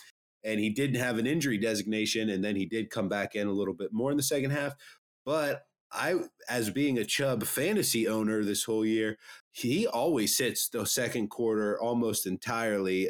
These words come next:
He definitely sits out at one or two series in the second quarter, and Hunt takes over.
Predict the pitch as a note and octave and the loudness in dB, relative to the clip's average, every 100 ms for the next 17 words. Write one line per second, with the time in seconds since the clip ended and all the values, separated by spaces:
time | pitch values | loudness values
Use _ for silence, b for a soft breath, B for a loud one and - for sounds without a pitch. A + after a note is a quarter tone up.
0 | - E2+ B2 B2+ B2+ C3+ A#2 G2+ G2+ - | -2 -2 0 0 -2 -2 -2 0 0 0
1 | A2+ - A#2 G2+ G2 F2 - A2+ A2 A#2+ | -2 -2 -2 0 -2 -4 -8 -4 0 0
2 | G2+ - A#2+ - A2+ A2 G2+ F2+ F#2 F2 | -2 -2 0 0 0 0 0 0 0 0
3 | G2+ F#2+ F2+ - G2+ F#2 - B B - | 0 -2 -2 -4 -2 -2 -4 B B -8
4 | F2 F2+ - - C3+ - - A2+ - G#2+ | -6 -4 -6 -4 -2 -2 -2 -2 0 0
5 | G#2 G2 G#2 G2+ | 0 0 -2 -2